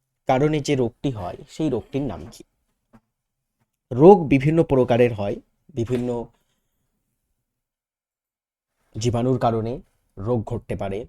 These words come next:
ভাইরাস, ব্যাকটেরিয়া, প্রোটোজোয়া, এছাড়া, আহ, বিভিন্ন ছত্রাক,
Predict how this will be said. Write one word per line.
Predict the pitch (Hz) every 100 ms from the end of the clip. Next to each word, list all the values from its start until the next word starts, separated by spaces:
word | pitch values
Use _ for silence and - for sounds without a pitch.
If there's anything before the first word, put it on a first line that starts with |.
| _ -
ভাইরাস, | 101 104 101 104 -
ব্যাকটেরিয়া, | 101 - 104 101 101 101
প্রোটোজোয়া, | - 98 95 98 101 101 98 - _ _ _ _ _ _ _ _ _ _ -
এছাড়া, | 98 - 98 92 - _ _ _ _ _ -
আহ, | - - - _ -
বিভিন্ন | 113 104 101 101
ছত্রাক, | - 120 - 110 110